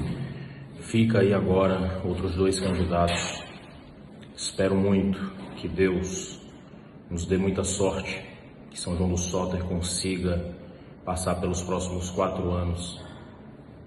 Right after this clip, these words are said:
que consiga superar o que está por vir.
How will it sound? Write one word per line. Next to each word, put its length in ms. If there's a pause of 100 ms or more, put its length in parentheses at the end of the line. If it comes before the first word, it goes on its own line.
(720)
que 120
consiga 720
superar 1080
o 40
que 120
está 200
por 260
vir. 260